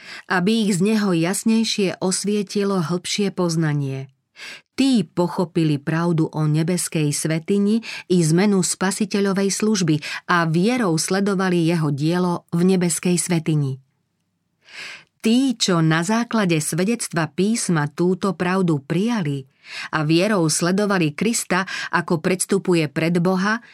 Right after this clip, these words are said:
vykonať poslednú časť zástupného diela a nakoniec príjme svoje kráľovstvo, tí všetci patria k ľuďom, ktorých podobenstvo predstavuje ako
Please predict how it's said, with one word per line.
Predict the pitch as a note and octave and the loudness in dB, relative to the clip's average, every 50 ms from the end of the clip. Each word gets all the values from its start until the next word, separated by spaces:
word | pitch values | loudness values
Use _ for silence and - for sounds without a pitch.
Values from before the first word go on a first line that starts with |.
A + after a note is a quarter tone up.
| - _ | -14 _
vykonať | - E3+ D#3+ D#3+ - F#3 E3+ D#3 D#3 - - | 0 0 2 2 2 2 2 2 0 -2 -2
poslednú | - F#3+ F#3+ - - A3+ G#3+ G3+ F3+ E3+ E3 D#3 D3+ D3 D3 | -2 0 0 0 0 0 2 2 2 2 4 4 4 2 0
časť | C#3 - F#3 F3+ E3+ D#3+ | 0 -2 -2 0 0 0
zástupného | D#3 D#3 D3 D#3 D#3 D#3+ F#3 F#3+ - - G#3 G3+ - F3+ E3+ D#3+ D#3 D3+ D3+ D3+ D3+ | 0 0 0 0 0 0 -2 -2 -2 -2 -2 0 2 2 2 2 2 2 0 0 0
diela | C#3+ D#3 F3+ G#3+ A3+ G3+ F3+ G#3 - - - - - - - - | 0 0 0 0 0 0 -2 -4 -6 -10 -14 -14 -12 -14 -4 -2
a | F3 F3 | 0 2
nakoniec | F3 F3+ G3 F#3+ - C4+ B3 A3 F#3 D#3 D3+ - | 2 2 0 0 0 2 4 4 4 2 0 -4
príjme | - - E3+ G#3+ A#3 B3 A3+ G3 | -4 -2 0 0 2 2 2 2
svoje | E3 D#3 - D#3+ D#3+ D#3 D#3 D3+ | 2 0 0 0 0 2 0 0
kráľovstvo, | - F3 F3+ G3 G#3 G3 F3 E3+ D#3+ - - E3 F3 F#3+ G#3+ A3 - - - _ _ _ _ _ _ - | 0 -2 -2 0 0 0 0 0 0 -2 -2 -2 -2 -2 -2 -4 -10 -18 -20 _ _ _ _ _ _ 2
tí | A3 G#3+ G#3 G#3 F#3+ | 2 4 4 4 2
všetci | - - - C#4+ D4 D4 - G#3 F#3 | 0 0 0 -2 -2 -2 -2 -2 0
patria | D#3+ - F#3+ F#3 - F#3 F3 D#3 | 0 0 -2 0 0 0 0 0
k | D3 C3+ D3+ D3+ | 0 0 2 2
ľuďom, | D3+ D#3 D3+ D#3 D#3 D#3+ F3+ G3+ A3+ A#3+ - - - - - - | 2 2 2 2 2 2 2 2 2 0 -2 -6 -14 -16 -10 -4
ktorých | - A3 G#3 G#3+ F#3+ E3 D#3 - - | 0 2 2 4 2 2 0 -2 -2
podobenstvo | G3 G3+ G3+ A3 G3 G3 G3+ G3 F#3+ - - - D3+ C#3 - | -2 0 2 2 2 2 2 2 0 -2 -2 -2 -2 -2 -2
predstavuje | E3 F3 F#3 F#3 - - G#3+ G3 F#3 G3 F#3+ F3+ F3+ - | -2 -2 -2 -4 -4 -2 -2 0 0 2 0 0 0 -2
ako | - E3+ D#3+ D#3+ - D#3 C#3+ - _ | -2 -4 -4 -2 -2 -4 -4 -4 _